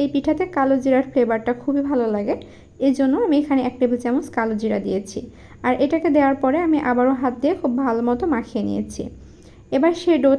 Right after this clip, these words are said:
থেকে অল্প করে ডো নিয়ে আমি এবার একটা বড় সাইজের রুটি তৈরি করে নেব।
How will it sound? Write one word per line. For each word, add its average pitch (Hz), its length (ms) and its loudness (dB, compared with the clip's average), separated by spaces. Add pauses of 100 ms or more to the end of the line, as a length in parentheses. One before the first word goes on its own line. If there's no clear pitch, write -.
থেকে 269 180 0 (160)
অল্প 262 140 0 (140)
করে 262 140 4 (140)
ডো 226 80 6 (140)
নিয়ে 233 140 2 (180)
আমি 226 200 0
এবার 220 200 -2
একটা 226 140 -6 (100)
বড় 233 140 2 (100)
সাইজের 240 340 0
রুটি 220 240 0
তৈরি 208 240 0
করে 202 220 0
নেব। 202 140 -4